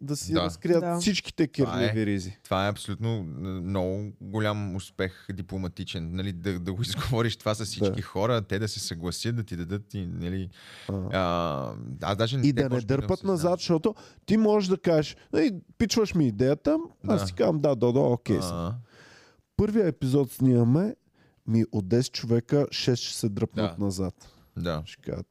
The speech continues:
Speaker 1: "Е, ба, съм го, не мога, бе.
Speaker 2: М,
Speaker 1: Не,
Speaker 2: те може би
Speaker 1: не, не."
Speaker 2: според мен не осъзнават точно какво правят или не са осъзнавали какво правят до момента, в който не се видят, защото те, нали, са го заснели целия материал, който е, доколкото знам, много повече, отколкото, а, д-,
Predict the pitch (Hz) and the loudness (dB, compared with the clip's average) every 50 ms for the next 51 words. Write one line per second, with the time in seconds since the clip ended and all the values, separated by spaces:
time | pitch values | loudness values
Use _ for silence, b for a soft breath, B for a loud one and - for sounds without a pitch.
0 | - - 98 92 101 92 90 90 - - 90 90 87 85 87 92 98 98 95 90 | -12 -12 -8 -6 -4 -4 -4 -4 -6 -6 -6 -6 -8 -8 -6 -6 -4 -4 -4 -4
1 | 87 85 87 - - - 90 95 - - 104 95 87 95 - 117 120 120 120 127 | -4 -6 -8 -8 -10 -10 -10 -10 -8 -6 -6 -4 -2 -2 0 0 0 0 0 0
2 | 120 127 135 - - 127 117 110 110 117 127 131 123 113 - - 101 95 85 87 | -2 -4 -4 -4 -2 -2 0 0 0 0 0 0 0 -2 -2 -4 -4 -6 -4 -2
3 | 92 92 95 110 127 123 - - 117 117 - 131 120 - - - - - 113 101 | -2 0 0 0 0 -2 -2 -2 -2 -2 -2 -6 -8 -8 -10 -10 -6 -6 -6 -6
4 | - _ - 95 92 98 113 117 - 113 104 101 101 95 87 - 107 110 - - | -6 _ 0 0 2 2 0 -2 -4 -6 -4 -4 -2 -4 -4 -4 -4 -4 -4 -4
5 | 113 101 104 101 104 113 110 - - - - 107 - - 113 113 104 110 104 98 | -4 -2 0 0 0 -2 -4 -6 -8 -10 -10 -6 -2 0 0 0 0 0 -2 0
6 | 104 107 110 - - - - 110 110 120 104 90 - - 107 98 90 110 110 95 | -2 -2 -4 -6 -6 -4 -4 -4 -2 -2 -4 -4 -4 -4 -4 -4 -2 -2 -2 -2
7 | 87 - - 101 92 - _ - 104 107 110 107 107 107 - 104 107 104 90 82 | -4 -4 -4 -6 -6 -6 _ -4 -4 -2 -2 -4 -4 -6 -8 -8 -6 -6 -6 -6
8 | 80 - 98 98 104 117 113 107 113 B B B B B B B _ - - 107 | -8 -4 -2 0 0 0 0 -2 -4 B B B B B B B _ -4 0 0
9 | 104 101 101 98 95 87 - - 87 85 82 78 78 85 98 120 - - _ - | 2 2 2 0 -2 -2 -2 -2 -2 0 0 0 -2 -2 -4 -6 -8 -8 _ -2
10 | 98 95 - - 107 101 98 95 90 85 82 85 90 - 92 92 95 - 98 92 | -2 -2 0 -2 -2 -2 -2 -2 -4 -6 -8 -8 -4 -2 -2 -2 -2 -4 -6 -6
11 | 95 92 95 101 98 98 87 - 107 113 123 117 - - 90 - - 85 82 80 | -6 -4 -4 -4 -4 -6 -4 -2 -2 -2 -2 -4 -6 -8 -12 -8 -6 -6 -6 -6
12 | - - _ - 87 80 73 73 71 71 64 67 82 80 78 76 73 71 - - | -8 -12 _ -10 -8 -8 -8 -10 -10 -10 -8 -8 -6 -6 -8 -8 -12 -14 -16 -16